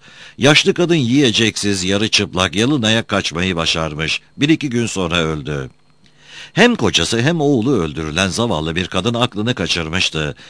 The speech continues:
ve merdiven altında karanlık bir gömme dolaptan başka onu koyacak yerimiz yoktu.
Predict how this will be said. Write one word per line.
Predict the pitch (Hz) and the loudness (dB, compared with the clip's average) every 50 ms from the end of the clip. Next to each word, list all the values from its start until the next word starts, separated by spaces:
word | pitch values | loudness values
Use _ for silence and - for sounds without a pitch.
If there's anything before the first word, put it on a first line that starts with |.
| - _ - | -14 _ 0
ve | 131 147 | 2 4
merdiven | 156 160 156 156 139 151 147 170 160 | 4 4 4 4 2 0 0 0 0
altında | 151 143 139 - 147 139 143 139 | 0 0 0 -2 -2 -2 -2 -2
karanlık | - 127 127 139 135 117 117 135 - - | 0 0 0 0 0 -2 -2 -4 -4 0
bir | 117 127 113 | 0 0 0
gömme | 90 82 110 110 92 85 98 - 92 | 2 0 0 0 0 0 -2 -2 0
dolaptan | 92 92 92 92 - - 104 101 92 87 | 0 0 0 -2 0 0 0 0 0 0
başka | 95 95 - - 98 98 95 | 0 -2 -2 -2 -4 -4 -4
onu | 82 123 135 156 139 | -2 -2 -2 -2 -2
koyacak | - 127 131 131 117 107 113 123 104 78 | -2 0 0 2 2 2 0 0 -2 0
yerimiz | 92 101 92 85 80 92 90 71 | -2 -2 -2 -2 -2 -4 -4 -4
yoktu. | 78 85 85 85 - - 71 71 69 67 62 | -2 -4 -4 -4 -6 -8 -8 -8 -6 -8 -8